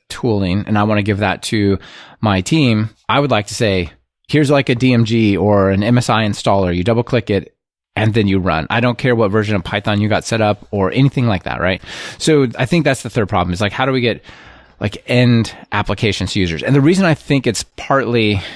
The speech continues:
it's kind of this chicken and egg problem. I feel like partly the reason it's not got a lot of attention in the Python space is because it's so bad.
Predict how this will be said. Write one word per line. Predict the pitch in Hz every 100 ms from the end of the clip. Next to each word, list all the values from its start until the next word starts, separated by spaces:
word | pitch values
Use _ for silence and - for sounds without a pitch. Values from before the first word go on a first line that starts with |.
| - _ _ _
it's | 123
kind | - 151
of | 131
this | 113
chicken | - 120
and | 110
egg | 139
problem. | 127 85 87
I |
feel | - 143
like | 123 110
partly | - 151 147
the | 127
reason | 120 120 120
it's | 110 - - - - -
not | - 117 113 127 147
got | 160 120
a | 117
lot | 104 98
of |
attention | 87 - 107 - 87
in | 87
the | 98
Python | 87 - 110 104 92
space | - 87 80 - -
is | 113
because | 117 120 120
it's | 110 -
so | - - 127 131 139
bad. | 110 95 76 71 -